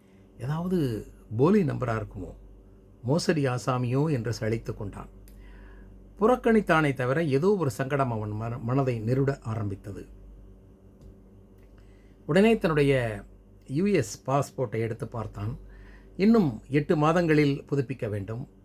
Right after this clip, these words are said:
ஒன்றும் அவசரமில்லையே. எதற்காக இப்பொழுது யூ எஸ் Department of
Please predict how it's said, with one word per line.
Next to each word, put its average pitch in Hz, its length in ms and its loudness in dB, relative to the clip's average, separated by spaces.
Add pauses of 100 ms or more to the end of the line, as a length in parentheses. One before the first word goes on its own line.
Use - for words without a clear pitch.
(200)
ஒன்றும் 202 280 -8
அவசரமில்லையே. 104 920 -4 (840)
எதற்காக 170 520 0
இப்பொழுது 131 380 -2
யூ 131 80 4
எஸ் 127 180 2
Department 117 460 -6
of - 20 -12